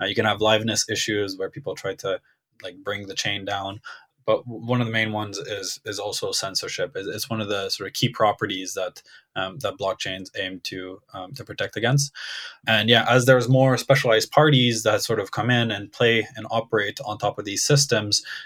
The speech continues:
they can accrue more control, more power, and therefore have, uh, sort of a stronger ability to, uh, to select which transactions, um, go in. I don't think we're anywhere near, you know, a scenario where there's active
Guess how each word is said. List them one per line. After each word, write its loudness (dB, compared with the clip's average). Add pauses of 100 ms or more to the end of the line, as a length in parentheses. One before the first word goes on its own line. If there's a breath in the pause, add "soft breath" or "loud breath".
(140)
they 4
can 0
accrue 0
more 0 (160)
control, 4
more -4
power, 0
and -12
therefore 0
have, 0 (120)
uh, -4
sort -6
of -6
a -4
stronger -4
ability -4 (320 loud breath)
to, -6
uh, -12
to -6
select 2
which -2
transactions, -4 (160)
um, -10 (140)
go -4
in. -12 (540 loud breath)
I 2
don't 4
think 6
we're 6
anywhere 6
near, 2 (120)
you -2
know, -8 (880)
a 4
scenario 4
where 2
there's -2
active 0